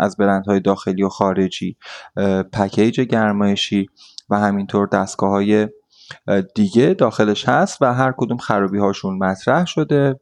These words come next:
در بردها تحلیل می‌شن، قسمت‌های مختلف، به طوری که شما اگر این فصل رو کامل تماشا بکنید و به نکاتی که داخلش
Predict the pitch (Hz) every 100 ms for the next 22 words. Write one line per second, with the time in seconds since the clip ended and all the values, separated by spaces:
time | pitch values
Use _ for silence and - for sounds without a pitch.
0 | - 101 98 95 104 98 98 95 98 147
1 | 156 147 131 127 104 - 104 104 151 190
2 | 180 - 156 156 - - - - 175 196
3 | 180 170 139 135 135 135 127 120 120 120
4 | - - 117 113 110 117 110 110 113 160
5 | 165 117 101 98 98 104 101 104 107 -
6 | 98 - 101 101 104 101 -